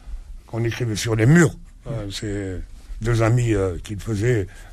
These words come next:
Speaker 1: le Hachmi Haddad de la Ferham Rabbi, que,
Speaker 2: Oui.
Speaker 1: euh, que, euh, Pitif, euh, Abdel-, Abdelatif Bouneb.
Speaker 2: Bouneb.
Speaker 1: Les deux, euh, principalement, c'est eux qui faisaient ça. C'est un journal mural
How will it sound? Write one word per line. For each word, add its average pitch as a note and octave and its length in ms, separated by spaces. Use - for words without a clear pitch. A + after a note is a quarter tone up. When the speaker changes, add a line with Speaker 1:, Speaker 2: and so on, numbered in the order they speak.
Speaker 1:
le A2+ 120
Hachmi A2+ 320
Haddad A2+ 260
de G#2 80
la G2+ 100
Ferham G#2 300
Rabbi, G#2 300
que, G2+ 260
Speaker 2:
Oui. B2 140
Speaker 1:
euh, A2 120
que, F#2+ 120
euh, G2+ 340
Pitif, C#3 420
euh, G#2+ 160
Abdel-, G2 340
Abdelatif G2 340
Bouneb. A2+ 340
Speaker 2:
Bouneb. C3+ 280
Speaker 1:
Les A2 140
deux, C3 140
euh, A#2 260
principalement, B2+ 580
c'est A2 180
eux C#3 120
qui C3+ 160
faisaient G2+ 220
ça. E3 180
C'est C#3 180
un C3+ 60
journal C3+ 340
mural A#2+ 400